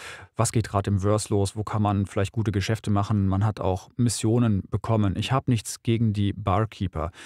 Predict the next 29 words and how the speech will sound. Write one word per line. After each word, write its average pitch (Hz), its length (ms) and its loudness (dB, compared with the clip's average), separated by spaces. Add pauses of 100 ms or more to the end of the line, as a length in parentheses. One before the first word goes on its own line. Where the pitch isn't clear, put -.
(140)
Wogegen 113 400 0
ich - 120 -4
was 104 180 -2
habe, 120 240 2
ist - 140 -8
das 101 140 -4
Essen- 120 280 0
und 107 160 -2
Trinken-Gameplay, 107 800 0 (1040)
was 117 360 0
wieder 120 680 2
für 107 580 2 (140)
mehr 120 320 6
Probleme 120 500 2
gesorgt 104 460 2
hat. 104 240 0
Ich, - 340 -6
äh, 101 100 -2
spreche - 280 -4
da 110 80 -2
zum 101 160 -2
Beispiel 98 300 -2
über 95 200 0
diesen, 95 300 0
diesen 92 240 -2
Quick-Buy-Button 95 920 -2
und 95 140 -4
die 98 40 -2
Problematik, 98 760 -2